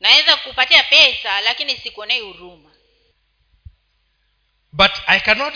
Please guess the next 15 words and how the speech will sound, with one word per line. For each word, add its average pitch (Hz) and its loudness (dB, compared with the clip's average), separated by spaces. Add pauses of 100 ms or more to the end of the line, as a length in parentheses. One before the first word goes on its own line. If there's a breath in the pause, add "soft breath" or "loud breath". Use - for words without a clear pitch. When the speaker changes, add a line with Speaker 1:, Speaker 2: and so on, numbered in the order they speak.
(100)
Speaker 2:
give 262 0
you, 214 -8 (1200)
I 175 -4
cannot 254 -4
give 226 -4
you 214 -6
mercy 190 -4 (960)
and 185 -2 (380)
fail 240 0
to 202 -10
mean 202 -6
it. 147 -8 (680)
Speaker 1:
Na 240 -2 (580)
kwa 277 0
hivyo 285 -2